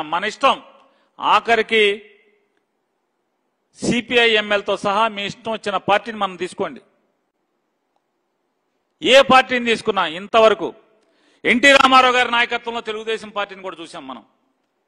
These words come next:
కానీ పోలీసుల్ని కుట్రలతో కిరాతకంగా ఈ రకంగా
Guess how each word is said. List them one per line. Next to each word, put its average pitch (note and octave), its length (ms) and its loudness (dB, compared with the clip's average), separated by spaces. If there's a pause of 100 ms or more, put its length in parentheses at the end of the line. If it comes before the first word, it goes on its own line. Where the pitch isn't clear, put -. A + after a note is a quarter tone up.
(360)
కానీ A3 160 -14 (220)
పోలీసుల్ని A#3+ 840 -6 (200)
కుట్రలతో A#3+ 600 0 (240)
కిరాతకంగా A#3 720 0 (140)
ఈ - 20 -2 (100)
రకంగా A3+ 360 -2